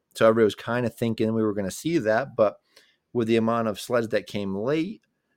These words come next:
and the amount of stuff sitting on dealers' floors, I don't know if that influenced Polaris to, "Okay, we're, we're, we're gonna hold back the new stuff for a year because we need to, dealers need to move this twenty-three product that came late that,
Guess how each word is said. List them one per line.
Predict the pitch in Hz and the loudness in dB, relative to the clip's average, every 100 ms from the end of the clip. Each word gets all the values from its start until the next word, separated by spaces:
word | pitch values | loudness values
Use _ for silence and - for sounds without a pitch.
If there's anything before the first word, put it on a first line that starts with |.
| _ | _
and | 113 110 | -4 -2
the | |
amount | 110 110 | 0 -2
of | 104 | -2
stuff | - 113 | -4 -4
sitting | 123 110 | -4 -6
on | 104 | -4
dealers' | 120 110 95 | -2 0 -2
floors, | - 123 123 120 117 | -6 -2 0 2 2
I | |
don't | 107 117 | 0 0
know | 110 | -4
if | 101 | -2
that | 104 98 95 _ | 0 0 -2 _
influenced | 120 123 - 123 120 117 110 - _ _ | -4 -4 -2 2 2 2 -4 -14 _ _
Polaris | 113 110 110 117 | 2 4 4 2
to, | - 107 98 98 - | -2 -4 -4 -8 -10
"Okay, | 104 110 | -4 0
we're, | 110 110 | 2 2
we're, | 110 110 113 | 2 -2 -2
we're | 117 110 | -2 -2
gonna | 104 | -2
hold | - 123 117 104 | -2 0 0 0
back | 107 107 - | 0 0 -4
the | 98 | -6
new | 104 117 | -6 -6
stuff | - 110 - | -4 -4 -2
for | 104 | -2
a | 101 | -2
year | 98 101 110 | -2 -2 -2
because | 101 90 95 | -6 -8 -6
we | 95 | -6
need | 101 104 | -8 -8
to, | 95 90 _ _ _ _ _ - | -6 -8 _ _ _ _ _ 0
dealers | 123 113 104 - _ _ - | 2 2 0 -6 _ _ -8
need | 110 98 | -6 -4
to | 95 | -4
move | 110 113 104 | -2 -4 -2
this | 101 | -6
twenty-three | - 120 110 98 120 | -6 -8 -6 -6 -6
product | 113 - 95 98 101 | -4 0 0 0 -4
that | 92 | -6
came | 104 98 95 | -6 -6 -4
late | 92 104 123 _ | -2 -2 -4 _
that, | 104 92 | -4 -4